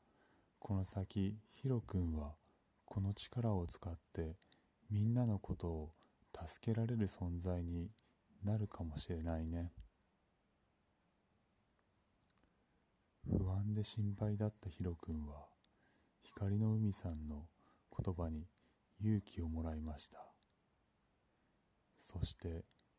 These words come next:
ヒロ君はいつの日かみんなのことを助けられる存在になるという目標ができました。光の海さん。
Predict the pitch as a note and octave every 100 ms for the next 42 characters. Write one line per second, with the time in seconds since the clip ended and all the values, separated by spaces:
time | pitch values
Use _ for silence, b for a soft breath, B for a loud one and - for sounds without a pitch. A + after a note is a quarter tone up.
0 | _ - A2 G#2 - F2 E2 D#2+ D#2 D#2+
1 | b b b _ - G#2+ - G#2+ F2+ E2
2 | - F2 E2 - b b b _ G2+ G2
3 | A2+ A#2 G#2 F2+ F#2 - D#2+ D#2 - b
4 | b _ - - E2+ - A2+ A#2 A#2+ G#2+
5 | F#2+ G2 F2 F2 F#2 F2+ F2+ F#2+ E2+ E2+
6 | - b b b b - - G2+ G2 F#2+
7 | F#2 - - F#2 F2 F2 E2+ F#2 - -
8 | F#2 F2 F2+ E2 D#2+ - - - - _
9 | _ _ _ _ _ _ _ _ _ _
10 | _ _ _ _ - - _ _ _ _
11 | _ _ _ _ _ _ _ _ _ _
12 | _ _ _ _ _ - - G#2 G2 G2
13 | G2 G2 F#2 E2 C#2+ -